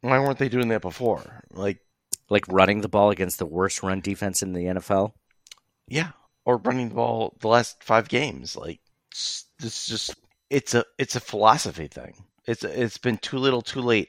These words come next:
Speaker 1: every single game.
Speaker 2: Too little, too late, and too many mistakes. I feel like that's, if you were to, if you were to put a theme on every game since the Dolphins game that they've lost, too little, too late, uh,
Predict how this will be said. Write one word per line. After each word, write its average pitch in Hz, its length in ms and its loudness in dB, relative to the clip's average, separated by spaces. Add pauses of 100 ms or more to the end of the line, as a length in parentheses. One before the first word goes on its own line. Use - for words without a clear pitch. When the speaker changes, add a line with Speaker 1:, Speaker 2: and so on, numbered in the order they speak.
(120)
Speaker 1:
every 101 240 -2
single 95 280 -2
game. 85 280 -8 (720)
Speaker 2:
Too 143 160 2
little, 170 220 4
too 139 200 -2
late, 107 320 6
and 87 120 -6
too - 180 -4
many 113 240 2
mistakes. - 800 0 (100)
I 92 60 -6
feel 135 200 0
like 117 160 4
that's, - 500 4 (320)
if 113 160 -2
you 196 100 6
were 233 100 10
to, 196 160 6
if 127 120 -8
you 196 60 4
were 220 80 8
to 202 60 6
put 185 380 4
a 127 80 4
theme 120 560 2
on 104 360 2 (340)
every 127 240 8
game 120 240 4
since - 240 0
the - 80 -2
Dolphins 107 480 4
game 85 360 -2
that 92 120 -8
they've 90 180 0
lost, 101 440 2
too - 160 -2
little, 151 240 2
too 165 160 -2
late, 90 280 4 (340)
uh, 80 400 4